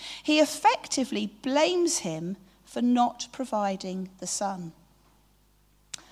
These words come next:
God is so gracious with him, though. He simply reiterates with him that it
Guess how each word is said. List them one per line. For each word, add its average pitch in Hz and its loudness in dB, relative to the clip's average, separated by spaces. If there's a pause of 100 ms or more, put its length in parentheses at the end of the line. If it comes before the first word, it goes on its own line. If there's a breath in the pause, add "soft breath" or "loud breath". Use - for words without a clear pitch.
(360 loud breath)
God 294 0
is 254 0
so 302 0
gracious 302 0
with 196 -8
him, 180 -8
though. 165 -6 (440 soft breath)
He 247 -4
simply 175 -6
reiterates 208 -4
with 240 -8
him 269 -2 (180)
that 214 -6
it - -10